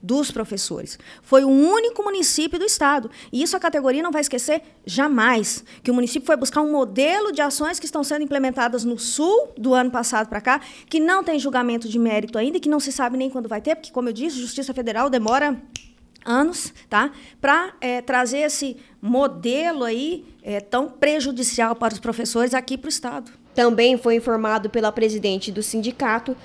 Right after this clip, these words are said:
Speaker 2: que os recursos enviados pelo fundeb cobrem os gastos do piso.
Speaker 1: Ontem, em assembleia, nós expomos, é, é, planilha do fundeb, números oficiais. Esses números fazem parte do parecer do Conselho do fundeb, né, que vão ser encaminhados pra União,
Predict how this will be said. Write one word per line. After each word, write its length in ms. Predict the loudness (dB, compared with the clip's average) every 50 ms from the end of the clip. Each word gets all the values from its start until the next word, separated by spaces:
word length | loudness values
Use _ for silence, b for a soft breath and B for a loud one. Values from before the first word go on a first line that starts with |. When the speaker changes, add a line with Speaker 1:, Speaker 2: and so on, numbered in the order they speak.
| B B
Speaker 2:
que 100 | -2 -2
os 100 | 0 2
recursos 600 | 2 0 0 0 0 0 0 2 2 0 -2 0
enviados 580 | 0 0 0 2 2 2 4 2 2 0 -4 -6
pelo 300 | -4 0 0 0 0 0
fundeb 640 | -4 -2 -2 0 2 4 6 6 6 4 2 -4 -6 0
cobrem 460 | 4 4 4 4 4 2 2 2 2
os 180 | 0 -2 -2 0
gastos 500 | 2 4 4 4 2 0 -6 -6 -2 0
do 140 | 0 0
piso. 520 | 0 -2 -4 -4 -4 -4 -6 -8 -10 -12 -12 -8
Speaker 1:
Ontem, 280 | -6 -6 -4 -4 -4 -4
em 40 | -4
assembleia, 540 | -4 -4 -4 -2 0 0 0 0 0 0 0
nós 220 | 0 -2 -2 -4
expomos, 580 | -4 -6 -6 -6 -4 -4 -4 -2 -4 -4 -4 -4
é, 260 | -2 -2 -4 -4 -6 -6
é, 160 | -6 -6 -6
planilha 580 | -4 -2 0 2 2 2 2 2 2 0 0
do 180 | -2 -4 -6 -6
fundeb, 600 | -6 -4 -6 -6 -4 -2 -2 -2 -2 -2 -2 -2
números 460 | -2 0 2 2 2 2 0 -2 -4 -6
oficiais. 580 | -6 -4 -4 -4 -2 -2 0 0 -2 -2 -4
Esses 300 | -4 -4 -4 -4 -4 -4 -4
números 240 | -4 -4 -4 -4
fazem 240 | -4 -4 -2 -2 -2
parte 280 | -2 -2 -2 -2 -4 -8
do 80 | -8
parecer 540 | -6 -4 -4 -4 -4 -4 -2 -2 0 0 0
do 100 | -2 -4
Conselho 380 | -4 -4 -6 -4 -4 -6 -6 -6
do 80 | -8
fundeb, 460 | -6 -4 -4 -2 -2 -2 -2 -2 -2 -4
né, 80 | -6
que 80 | -6 -6
vão 120 | -6 -6
ser 140 | -4 -4 -6
encaminhados 500 | -4 -4 -4 -4 -2 -2 -4 -4 -6 -6
pra 120 | -6 -4
União, 380 | -2 0 0 0 -2 -2 -4